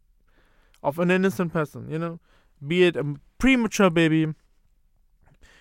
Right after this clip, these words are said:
be it an elderly person, a young person, a middle-aged person.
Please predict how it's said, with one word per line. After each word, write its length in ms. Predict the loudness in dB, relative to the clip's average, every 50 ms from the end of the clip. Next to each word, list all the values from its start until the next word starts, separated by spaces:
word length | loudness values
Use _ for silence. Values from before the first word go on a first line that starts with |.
| _ _ _ -6
be 180 | -2 0 2 2
it 80 | 2
an 120 | 0 0 0
elderly 400 | 0 0 2 2 2 0 0 -2
person, 640 | 0 2 2 2 2 2 -2 -6 -8 -6 -8 -10 -12 -18 _ _ _ -16
a 80 | -14
young 500 | -12 -12 -4 2 4 4 6 4 4 0
person, 640 | 0 2 2 2 0 -2 -6 -10 -10 -10 -10 -10 -14 _ _ _ _ _ _ _ _ _
a 60 | -8
middle-aged 560 | -2 4 6 6 6 6 6 4 4 4 0 -2
person. 580 | 0 0 0 0 -2 -8 -12 -12 -12 -12 -14